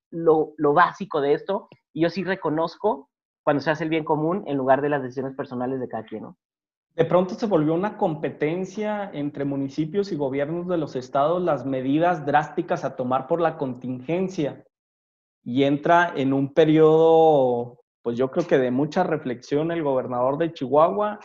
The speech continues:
Speaker 2: y sale con un plan responsable. ¿A qué voy con esto?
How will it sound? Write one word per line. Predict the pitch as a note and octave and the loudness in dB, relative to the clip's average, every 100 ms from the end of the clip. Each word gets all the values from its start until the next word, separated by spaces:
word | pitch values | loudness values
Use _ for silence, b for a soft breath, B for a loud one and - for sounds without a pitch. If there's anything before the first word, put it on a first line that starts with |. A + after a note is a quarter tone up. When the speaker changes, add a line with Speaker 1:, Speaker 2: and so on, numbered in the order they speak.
| B | B
Speaker 2:
y | D#3 | 0
sale | D3 E3 E3+ | 4 4 4
con | E3+ D3+ | 2 0
un | D3+ | 0
plan | D3+ D#3 D#3 | 2 2 4
responsable. | D#3 D#3 D#3+ D3 C#3+ E3 D#3+ | 0 -2 -2 -2 2 2 2
¿A | D3+ | 0
qué | F3 | 2
voy | F#3 F#3+ | 2 2
con | G3 | 0
esto? | F#3+ F#3+ C#3+ B2 | -2 -4 -6 -6